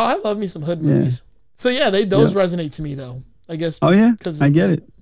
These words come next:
Speaker 1: I could, I, I,
Speaker 2: And
Speaker 1: like I said, I see where you guys are coming from on that. Um,
Speaker 2: Yeah.
Speaker 1: it just, for me, it just doesn't hit there.
Speaker 2: Yep.
Speaker 1: And I, and I'm jealous that it doesn't. I wish it did.
Speaker 2: <laughs>
Speaker 1: Like,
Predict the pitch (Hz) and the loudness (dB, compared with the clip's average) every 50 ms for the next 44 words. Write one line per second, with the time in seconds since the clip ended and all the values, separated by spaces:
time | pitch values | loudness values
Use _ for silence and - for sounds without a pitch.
0 | - _ _ _ - - - - - _ - - 240 240 277 247 233 - - 220 | -20 _ _ _ -20 -20 -20 -20 -20 _ -2 -2 0 0 0 -2 -4 -4 -2 0
1 | 233 - 147 151 151 147 - 214 214 214 208 175 202 180 180 180 - - - 220 | 2 6 6 6 6 4 2 0 0 0 0 0 0 0 0 0 -2 -4 -4 -4
2 | 214 202 196 202 190 175 180 175 156 156 151 - 190 185 175 170 151 - - 170 | -2 -2 -2 -2 -2 -2 -2 -2 -2 -4 -8 -8 -6 -6 -6 -6 -8 -8 -8 -10
3 | 160 156 - - - 180 185 185 170 156 151 139 139 147 - _ - _ - - | -10 -10 -14 -16 -10 -8 -6 -4 -4 -6 -6 -8 -10 -12 -14 _ -20 _ -20 -20
4 | - - - - 185 180 202 233 196 120 - 196 170 190 190 - - - _ _ | -20 -20 -12 -6 -2 0 2 2 2 0 0 -2 -2 -2 -2 -4 -6 -12 _ _
5 | _ _ _ 143 143 143 143 143 143 147 151 151 151 147 143 - 139 - - 156 | _ _ _ -20 -18 -16 -14 -12 -8 -6 -6 -4 -4 -6 -6 -10 -14 -10 -8 -8
6 | 147 139 156 147 127 175 - - - 147 135 - - _ _ _ _ _ _ _ | -8 -6 -6 -4 -4 -4 -4 -4 -8 -10 -10 -10 -12 _ _ _ _ _ _ _
7 | _ _ _ - 185 - - _ _ - 220 226 220 226 233 220 220 226 226 208 | _ _ _ -4 -4 -4 -4 _ _ -2 0 0 2 0 0 0 2 2 2 2
8 | 180 143 208 208 240 269 254 - - 196 175 160 156 160 156 151 135 143 139 147 | 2 2 2 2 2 2 0 0 0 -2 -2 0 -2 -4 -4 -4 -4 -8 -6 -2
9 | 175 180 165 185 254 277 254 - - 226 185 208 262 269 185 - 175 - 214 170 | -2 -2 -2 -2 -2 -2 -2 -2 -2 -4 -2 0 0 0 2 2 2 2 2 2
10 | - 185 165 190 - 247 214 - | 2 2 2 2 2 2 2 0